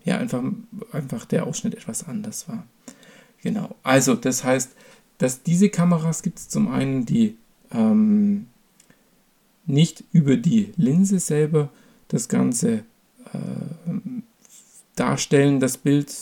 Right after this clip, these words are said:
sondern eben über einen Sucher oder einen Messsucher. Ähm, bei beiden ein ähnlicher Nachteil. Messsucher hat natürlich den Vorteil, dass der, wenn die, die Kamera, also wenn es Kameras gibt, die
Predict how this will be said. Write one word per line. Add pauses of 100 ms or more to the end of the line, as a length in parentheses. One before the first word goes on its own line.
(200)
sondern
eben
über
einen
Sucher
oder
einen (260)
Messsucher. (1040)
Ähm, (120)
bei
beiden
ein
ähnlicher
Nachteil.
Messsucher
hat
natürlich
den
Vorteil,
dass
der,
wenn
die, (120)
die
Kamera,
also
wenn
es
Kameras
gibt,
die